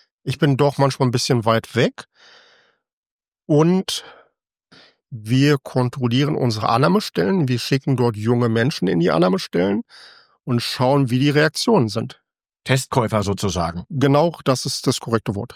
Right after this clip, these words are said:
Speaker 2: Schauen wir mal, äh, auf den Jugendschutz. Ich hätte gedacht, äh, man darf sowieso nicht spielen, wenn man noch keine achtzehn ist. Ähm, und damit ist gut.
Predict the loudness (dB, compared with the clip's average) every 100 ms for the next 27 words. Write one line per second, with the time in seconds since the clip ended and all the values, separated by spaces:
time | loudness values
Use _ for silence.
0 | -10 -2 0 4 4 4 4 2 2 2
1 | 0 -2 0 -2 0 -2 0 -2 -2 -4
2 | 0 0 0 0 0 -2 -2 0 2 2
3 | 0 0 0 2 0 -2 -4 0 0 0
4 | -2 -4 0 0 0 -2 0 -2 -4 -6
5 | -2 0 -2 -4 -10 -20 -20 -12 -2 2
6 | 2 -2 -12 _ _ _ 0 2 0 _
7 | _ 2 4 4 2 0 0 0